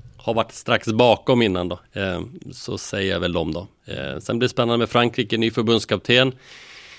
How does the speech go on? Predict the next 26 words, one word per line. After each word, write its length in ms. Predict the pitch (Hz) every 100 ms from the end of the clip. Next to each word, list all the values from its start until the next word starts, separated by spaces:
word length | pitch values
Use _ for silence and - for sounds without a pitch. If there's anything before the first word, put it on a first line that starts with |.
| - -
Eh, 260 | 120 113
om 200 | 113 107
det 140 | 107 110
kan, 360 | - 113 110
eh, 260 | 110 110 107
göra 240 | 107 101
att 100 | 101
han 160 | - 107
får 160 | - 104
ut 240 | 101 -
mer 340 | 101 113 127
av 220 | 120 117 104
den 280 | 107 110 107 - _ _ _ -
spetsiga 500 | - 113 107 - 98
truppen 540 | - 98 - 107 113
eller 140 | 104
inte. 280 | 104 104 - 110 113
Eh, 240 | 113 107 101 101 _ _ _ _
England 320 | - 107 107
kommer 200 | 104 107
ju 40 | 101
vara 100 | 101
bra, 260 | 113 117
men 120 | 107
de 180 | 107 107
har 160 | 107